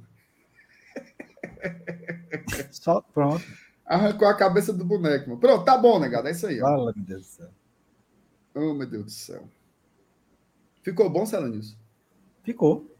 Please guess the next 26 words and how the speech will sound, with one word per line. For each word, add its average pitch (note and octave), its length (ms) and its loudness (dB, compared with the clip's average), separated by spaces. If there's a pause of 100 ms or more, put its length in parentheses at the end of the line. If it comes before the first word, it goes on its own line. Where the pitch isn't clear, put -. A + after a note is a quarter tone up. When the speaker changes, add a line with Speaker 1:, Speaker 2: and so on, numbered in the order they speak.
(260)
Speaker 2:
Deixa - 120 -20
eu D3+ 40 -12
dar D3+ 100 -4
mais D3 160 -4
um D3 40 -4
espacinho B2 440 -8
aqui, - 120 -16
peraí. - 280 -14 (200)
Speaker 1:
Essa - 420 -6
linha, C#3 440 -4 (180)
essa C3 360 -8
linha B2 320 -6
aí, B2+ 280 -4 (300)
não B2+ 120 -16
tem D3 200 -10
quem D#3+ 140 -4
passe. - 540 -8 (2500)
Speaker 2:
Pronto, C3+ 280 4
agora F3+ 220 4
ficou F3+ 220 0
pancada, C3+ 400 0
viu? D#3+ 260 -6 (600)
Speaker 1:
Ficou. - 320 -12 (1080)
Speaker 2:
Agora A#2 260 -4
ficou G3+ 220 -6
top. - 440 -10